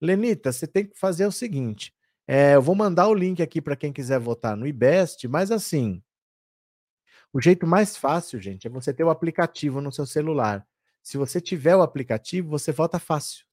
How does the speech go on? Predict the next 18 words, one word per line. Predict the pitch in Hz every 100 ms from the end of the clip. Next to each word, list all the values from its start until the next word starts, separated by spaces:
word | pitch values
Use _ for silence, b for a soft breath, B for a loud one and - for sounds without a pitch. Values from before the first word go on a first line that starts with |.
| -
todo | 165 175
dia. | 123 120 117 117 _ _
Eu | 120
vou | 160
mandar | 185 175 202
o |
link. | 196 147 123 - _
Você | - 160
pode | 143 147
votar | 160 156 151
pelo | 170 175
link, | 175 123 107 - _
tá? | 127 190 180 _ _ _
Cadê | - 131 110 110 104
aqui, | 101 - -
ó? | - _ _ _ _ _ _ _ _ _ _ _ _ _ _ _ _ _ _
Mas | 127 143 147 -
tenha, | - 185 220 160 107 101